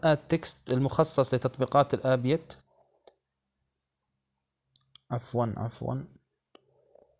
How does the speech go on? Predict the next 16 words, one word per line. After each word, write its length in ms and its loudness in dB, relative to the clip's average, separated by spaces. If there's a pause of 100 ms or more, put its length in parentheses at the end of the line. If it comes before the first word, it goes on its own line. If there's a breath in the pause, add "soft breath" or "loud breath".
(2750)
الحافظة. 640 -2 (640)
زي 120 0
ما 100 2
انتم 180 -2
شايفين 340 0
مثل 240 2
هيك، 360 2 (720 soft breath)
وتضيف 420 2
في 100 4
تطبيقك 800 2 (160)
الآب 500 4
آت 240 2
تكست 280 -2
الخاص 400 0
فيك 420 -2 (120)
تحت 340 -2